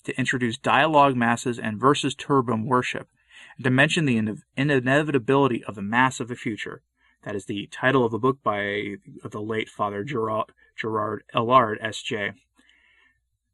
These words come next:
Nominally, Guardians of Betrayal originated out of a concern for the integrity of the Second Vatican Council and concern that its rejection would sow seeds of dissent and division within the Church.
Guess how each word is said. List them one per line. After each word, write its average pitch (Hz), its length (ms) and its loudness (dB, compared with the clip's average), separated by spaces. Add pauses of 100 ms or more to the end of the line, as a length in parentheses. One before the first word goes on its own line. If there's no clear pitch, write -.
(160)
Nominally, 135 480 4
Guardians 135 540 4
of 110 100 -2
Betrayal 127 540 4
originated 123 640 2
out 113 180 4
of 107 100 -6
a 110 60 -6
concern 165 540 0
for 170 100 -4
the 139 120 4
integrity 151 560 2
of 135 80 -4
the 139 60 -6
Second 123 300 -2
Vatican 110 380 -4
Council 143 480 -4
and 107 120 -10
concern 165 420 0
that 143 100 2
its - 140 -10
rejection 123 540 -2
would 98 120 -8
sow 98 320 -8
seeds - 540 -6
of 104 140 -12
dissent 139 540 -4
and 120 140 -6
division 110 400 -6
within 104 220 -8
the 98 80 -8
Church. - 400 -10